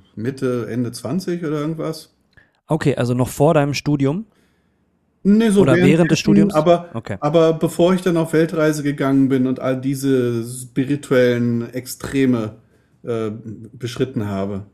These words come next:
Speaker 2: Okay, okay. Jetzt möchte ich nochmal zurück zu dem Moment in der Küche mit dem Baum. War
Speaker 1: Mhm.
Speaker 2: das der Moment, der dir, der Initiator war für die, für die von dir eben angesprochene Weltreise?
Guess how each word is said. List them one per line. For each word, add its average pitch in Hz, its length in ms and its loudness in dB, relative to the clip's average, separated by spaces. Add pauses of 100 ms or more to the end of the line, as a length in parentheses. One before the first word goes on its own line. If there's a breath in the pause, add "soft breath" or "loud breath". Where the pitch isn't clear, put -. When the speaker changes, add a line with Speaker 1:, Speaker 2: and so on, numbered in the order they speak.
Speaker 2:
Okay, 120 340 0 (200)
okay. 104 260 -8 (100)
Jetzt 135 160 -4
möchte 175 140 2
ich - 40 -4
nochmal 160 160 0
zurück 160 300 -2
zu 156 80 0
dem 139 100 4
Moment 131 360 0
in 123 100 -6
der 120 100 -2
Küche 131 260 0
mit 120 140 -2
dem 110 120 -2
Baum. 104 360 0 (440)
War 131 180 4
Speaker 1:
Mhm. - 20 0
Speaker 2:
das 156 220 2
der 180 120 0
Moment, 143 600 -2 (600)
der 139 180 4
dir, 127 760 0 (120)
der 123 640 0
Initiator 131 640 0
war 131 140 0
für 131 220 0
die, 120 340 0 (220)
für 120 200 -4
die 127 140 -2
von 117 260 -6
dir 123 220 0
eben 120 300 -4
angesprochene 113 460 -4
Weltreise? 156 520 -4